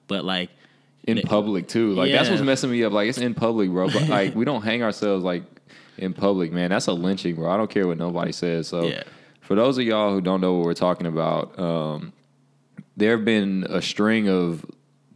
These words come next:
Speaker 2: I'm gonna just call it what it is, not, it's lynchings. There have been a string of lynchings that have been happening all over the country,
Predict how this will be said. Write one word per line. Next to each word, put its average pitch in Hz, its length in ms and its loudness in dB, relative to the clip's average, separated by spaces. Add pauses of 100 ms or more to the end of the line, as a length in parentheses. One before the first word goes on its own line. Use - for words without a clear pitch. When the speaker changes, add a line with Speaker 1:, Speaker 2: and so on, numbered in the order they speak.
(140)
Speaker 2:
I'm 117 140 2
gonna 104 200 4
just 92 260 -2
call 95 220 4
it 90 40 2
what 90 140 2
it 85 100 0
is, 87 260 2
not, 90 300 -2
it's 92 160 0
lynchings. 90 460 -2
There 92 80 0
have 98 100 0
been 104 80 0
a 95 60 -2
string 95 300 -2
of 80 100 -4
lynchings 85 560 -4 (460)
that 95 100 0
have 92 100 0
been 90 100 -2
happening 90 380 -2
all 90 220 2
over 90 160 0
the 90 80 -4
country, 85 680 0